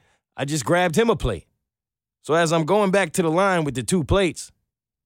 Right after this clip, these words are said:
the other guy sees me and he's like, "Yo, you only gonna get Ant a plate?" And I was like, Yo,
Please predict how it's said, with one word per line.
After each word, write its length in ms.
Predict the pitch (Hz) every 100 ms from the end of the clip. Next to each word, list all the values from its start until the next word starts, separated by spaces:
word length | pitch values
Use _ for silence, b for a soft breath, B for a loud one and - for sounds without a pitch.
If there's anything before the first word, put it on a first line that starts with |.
| _ _ _ -
the 140 | 156
other 260 | 262 285 170
guy 460 | 117 98 147 127 _ _ _ _
sees 400 | - 254 269 165
me 160 | 160 156
and 60 |
he's 140 | 160 147
like, 160 | 151
"Yo, 120 | 143
you 140 | 147 160
only 120 | 143
gonna 180 | 131 117
get 160 | 104 92
Ant 240 | 113 170
a 40 | 202
plate?" 320 | 190 247 233
And 80 | 117
I 120 | 160
was 100 | 135
like, 200 | 135 131
Yo, 500 | 170 208 175 73